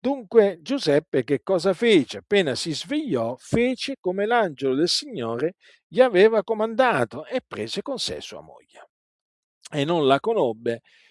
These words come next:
finché ella non ebbe partorito un figlio e gli pose nome Gesù. Quindi che cosa ci dice questo? Che dopo che, eh, Maria ebbe partorito Gesù,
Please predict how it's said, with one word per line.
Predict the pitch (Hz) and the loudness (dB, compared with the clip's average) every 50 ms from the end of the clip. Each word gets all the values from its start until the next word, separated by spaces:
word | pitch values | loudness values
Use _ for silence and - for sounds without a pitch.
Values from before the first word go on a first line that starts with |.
| _ - | _ 0
finché | - 127 127 127 131 131 - 196 226 233 233 220 | 0 0 0 0 -4 2 6 8 8 8 8 6
ella | 190 151 135 120 120 | 6 6 4 4 2
non | 120 127 147 185 | -2 -6 -2 0
ebbe | 240 247 220 170 135 120 120 117 - | 2 2 2 2 0 -2 -6 -4 0
partorito | - 147 143 143 - - 196 196 226 254 240 208 151 - 156 | 0 0 0 0 0 0 0 0 2 -2 -2 -2 -2 -2 -4
un | 180 220 | -4 -4
figlio | 202 - - 170 147 127 117 110 110 123 139 | -6 -8 -4 -2 -2 -2 -2 -4 0 0 0
e | 160 | 0
gli | 190 240 254 | 0 -2 -8
pose | - 202 147 127 - 214 226 | -6 -6 -6 -4 -4 -4 -4
nome | 175 123 113 113 113 117 113 - _ | -4 -6 -10 -12 -14 -16 -20 -20 _
Gesù. | - - 123 120 - - - - _ _ _ | -20 -20 -18 -16 -16 -16 -18 -20 _ _ _
Quindi | _ - 202 214 214 208 196 185 196 - | _ -4 -2 0 0 0 -2 -4 -8 -8
che | - 147 - | -6 -8 -8
cosa | - - 190 185 170 156 180 170 | -2 0 2 2 2 0 -4 -4
ci | - - 185 175 | -6 -10 -10 -8
dice | 180 214 202 165 - 202 180 | -8 -10 -8 -4 -4 -4 -2
questo? | - 220 208 175 135 - - - - - - - _ _ _ _ _ _ - _ _ _ _ _ | 4 6 6 6 6 2 -2 -8 -10 -14 -18 -18 _ _ _ _ _ _ -20 _ _ _ _ _
Che | - - 233 254 247 214 170 147 139 143 151 147 135 120 _ | -6 -2 0 4 6 6 6 4 4 2 2 0 0 _ _
dopo | - 208 240 262 277 277 - - 196 165 135 - | -2 0 0 2 0 0 -2 -2 -4 -6 -6 -6
che, | - - 208 208 214 220 - - - | -4 0 2 2 2 2 0 -4 -8
eh, | - 135 131 123 123 123 120 117 117 117 117 | -6 -2 0 0 0 -2 -2 -4 -6 -6 -8
Maria | 117 120 123 127 131 139 143 143 139 143 202 240 262 262 240 226 185 151 131 120 113 110 107 101 - _ _ _ - _ _ _ _ | -10 -16 -20 -10 -4 -2 0 0 0 -2 -4 -4 -2 -2 -2 -2 0 2 2 2 2 0 -4 -12 -20 _ _ _ -20 _ _ _ _
ebbe | - 185 208 226 226 202 175 151 139 131 | 2 4 6 6 6 4 0 -2 -2 -2
partorito | 113 - 139 131 131 - - 170 160 185 220 220 190 143 156 143 139 131 123 135 | -2 -2 -2 -2 -2 -4 -4 -4 -4 -4 -4 -6 -6 -4 -2 -2 -2 -4 -6 _
Gesù, | 131 - 254 262 - - - - 190 165 147 143 143 165 214 262 277 | -14 -12 -10 -10 -10 -12 -8 -4 -4 -2 -2 -2 -4 -4 -4 -6 -8